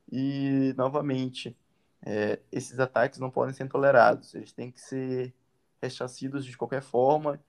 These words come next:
e proteger a nossa Constituição, porque ela que, que veio nos tirar de um período de ditadura, de um período de perseguição e de um período de obscuridade do, do país. Então, dessa forma que eu venho encerrar mais um episódio do Fundacast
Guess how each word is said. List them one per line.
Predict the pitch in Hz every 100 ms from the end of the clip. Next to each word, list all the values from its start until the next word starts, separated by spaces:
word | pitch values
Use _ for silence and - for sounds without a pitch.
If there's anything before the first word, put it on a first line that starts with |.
| _ _
e | 139
proteger | 139 135 135 123
a | 127
nossa | 131
Constituição, | - 127 - 143 143 123 127
porque | 120 -
ela | 117 127 165
que, | - 170 160 - _ _ _ _ -
que | 135
veio | 127 147
nos | 147 143
tirar | 127 123
de |
um | 139
período | 135 131
de | 127
ditadura, | 127 - 107 117 135 165 156 135
de | 127
um |
período | 123 123
de | 127
perseguição | 120 120 104 - - 131 151 165 - _ _ -
e | 135
de | 147
um |
período | 151 160 156 160
de | 151 147 143 143 143 139 _ _ _ -
obscuridade | 131 139 147 143 127 120 131
do, | - _ _ _
do | 127
país. | 127 135 113 110 - - _ _ _ _ -
Então, | 120
dessa | 135 147 135
forma | 135 139 135 135
que | - 127
eu | 127
venho | 123 123
encerrar | 123 127 123 117
mais | 120 147 151
um | 151 143 139 127
episódio | 123 127 120 117
do | 117
Fundacast | - 117 113 120 131 170 - -